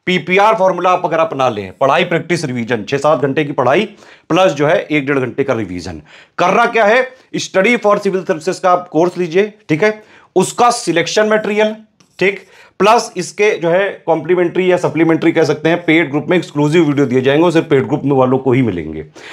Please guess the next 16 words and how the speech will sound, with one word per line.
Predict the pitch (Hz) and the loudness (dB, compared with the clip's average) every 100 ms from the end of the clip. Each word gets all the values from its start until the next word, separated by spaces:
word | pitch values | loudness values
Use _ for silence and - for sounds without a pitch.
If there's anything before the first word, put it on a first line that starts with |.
| - - | -20 -2
तो | 165 | 0
सिलेक्शन | 165 170 170 208 | 2 0 2 2
मटेरियल | 208 202 208 | 2 2 2
प्लस | 202 190 196 | 2 -2 0
पेड | 175 147 | -2 0
ग्रुप | 151 | -2
वाले | 147 135 | 0 0
वीडियो, | 113 127 135 196 226 - - _ _ _ _ - | -2 -2 2 2 2 -4 -20 _ _ _ _ -2
फिर | 202 | 0
जो | 170 156 | 2 0
है | 151 | 0
पेड | 156 151 139 | 0 0 0
क्विज | 226 | 0
और | 214 214 | 0 0
टेस्ट | 156 - | -4 -4
सीरीज, | 101 90 82 | -8 -10 -12